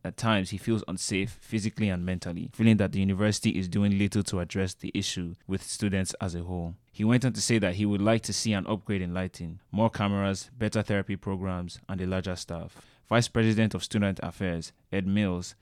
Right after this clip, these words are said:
said that it is important that a large campus like Sac State has increased lighting and campus officer escort services available for it to be a physically safe environment. A part of Mills' plan to decrease assault is by making sure students are fully aware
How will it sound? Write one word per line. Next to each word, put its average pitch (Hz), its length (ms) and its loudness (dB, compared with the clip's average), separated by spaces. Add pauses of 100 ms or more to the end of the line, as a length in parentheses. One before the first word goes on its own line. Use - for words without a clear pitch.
said 113 300 4
that 95 180 2
it - 200 -2
is 95 360 -2
important 107 520 0
that 90 160 -6
a 95 60 -4
large 101 320 -2
campus 95 300 -6
like 92 120 -8
Sac 104 280 -2
State 90 380 -6
has 104 340 -2
increased 98 560 -2
lighting 98 420 2
and 90 160 -6
campus 98 380 -2 (100)
officer 98 480 -2
escort 95 380 -6
services 92 560 -6
available 107 500 2
for - 160 -4
it 101 140 -2
to - 140 -6
be 87 260 0
a - 20 -4
physically 98 540 -2
safe 92 320 -4
environment. 82 640 -8 (260)
A 107 80 2
part - 260 2
of 107 120 4
Mills' 107 340 4
plan 98 340 -2
to - 120 -8
decrease 107 420 0
assault 98 460 -4
is 95 80 -6
by 92 140 -4
making 104 340 -2
sure 98 200 -4
students 98 360 -4
are 87 100 -10
fully 101 300 -4
aware 90 340 -4